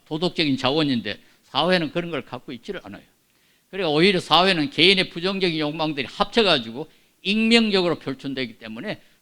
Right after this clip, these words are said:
더 비도덕적이 됩니다. 특별히, 예, 지도자는 그런 점에서 조금 유리합니다. 비지도자들보다는 익명적이 될 가능성이 적고 더 합리적이기 때문에, 그런 점에서는 윤리적으로 책임할,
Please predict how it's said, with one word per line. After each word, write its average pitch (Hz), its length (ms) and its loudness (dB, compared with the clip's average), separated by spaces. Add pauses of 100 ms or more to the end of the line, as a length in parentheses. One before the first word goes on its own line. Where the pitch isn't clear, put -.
더 180 240 -2 (280)
비도덕적이 120 800 -8 (240)
됩니다. 95 340 -20 (720)
특별히, 170 460 -6 (120)
예, 139 100 -4
지도자는 165 920 0
그런 180 240 -2
점에서 139 320 -4
조금 143 340 -14
유리합니다. 135 960 -8
비지도자들보다는 139 1120 -6
익명적이 160 460 -4
될 127 180 -6
가능성이 131 540 -6 (240)
적고 131 480 -10 (300)
더 139 120 -6
합리적이기 143 460 -8
때문에, 127 380 -8 (340)
그런 185 220 -4
점에서는 139 520 -4 (240)
윤리적으로 139 480 -6
책임할, 131 540 -10